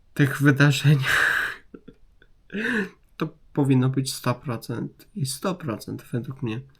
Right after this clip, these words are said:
Wiadomo, tak jak mówiłem, no, jak jest dycha osiem, no to można odpuścić. Jak jest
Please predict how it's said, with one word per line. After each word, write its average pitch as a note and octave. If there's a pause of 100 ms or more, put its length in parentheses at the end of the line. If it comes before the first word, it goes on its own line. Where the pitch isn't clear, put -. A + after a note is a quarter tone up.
(200)
Wiadomo, C#3 (260)
tak C3+
jak C3+
mówiłem, B2+
no, B2
jak A#2+
jest B2+ (260)
dycha C#3+
osiem, C3+
no C3+
to C#3
można C3+
odpuścić. -
Jak A#2+
jest B2